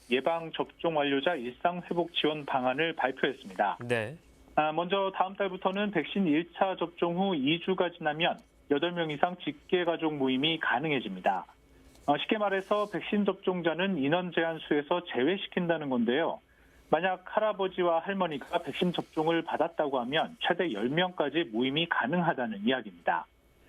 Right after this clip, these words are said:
Speaker 1: 다음 달 일 일부터 백신 일 차 접종자부터 복지관과 경로당 등 노인복지시설 이용도 가능해집니다. 백신 이 차까지 모두 접종한 경우엔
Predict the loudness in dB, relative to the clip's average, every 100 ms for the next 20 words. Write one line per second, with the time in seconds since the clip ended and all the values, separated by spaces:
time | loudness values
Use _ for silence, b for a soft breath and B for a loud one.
0 | b b -20 0 0 0 -2 -2 -2 -4
1 | -2 0 0 -2 2 2 2 2 2 2
2 | -2 -8 -2 0 2 -2 -2 -2 -2 -4
3 | -10 -2 0 0 0 -2 -2 -4 -2 0
4 | 0 0 -2 -2 0 0 2 2 0 0
5 | -2 0 0 2 0 2 2 2 0 -2
6 | 0 0 0 -2 -2 -2 -2 -8 _ _
7 | _ -20 -2 0 0 0 2 4 2 2
8 | -2 0 0 0 0 0 0 0 0 0
9 | -2 -4 0 2 0 -2